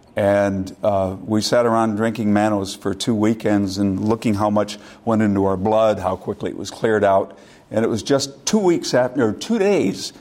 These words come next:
after we finished those couple of weekend experiments that Max's doctor called and said, "I think we're gonna lose him. He's lost forty pints of blood.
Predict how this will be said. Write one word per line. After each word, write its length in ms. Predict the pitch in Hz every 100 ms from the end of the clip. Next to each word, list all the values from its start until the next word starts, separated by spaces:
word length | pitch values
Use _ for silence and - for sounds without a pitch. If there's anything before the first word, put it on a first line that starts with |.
| - -
after 300 | 123 123 -
we 140 | 120 113
finished 420 | - 123 110 -
those 380 | 110 101 95 -
couple 260 | - 143
of 80 | 110
weekend 340 | 120 120 101
experiments 600 | 98 - 110 101 95 - - - - -
that 240 | 110 120
Max's 460 | 110 113 113 107 95
doctor 340 | 101 92 98
called 260 | - 101 92
and 100 | 92
said, 320 | - 98 85 - - -
"I 80 | 104
think 380 | - 120 -
we're 100 | 107
gonna 220 | 104 104 101
lose 260 | 101 98
him. 160 | 87 - - - - - - - - - - - - - - - - - - - - - -
He's 240 | 113 117 110
lost 280 | 120 117 -
forty 360 | - 139 143
pints 380 | 139 135 117 -
of 100 | 95
blood. 300 | 98 92 87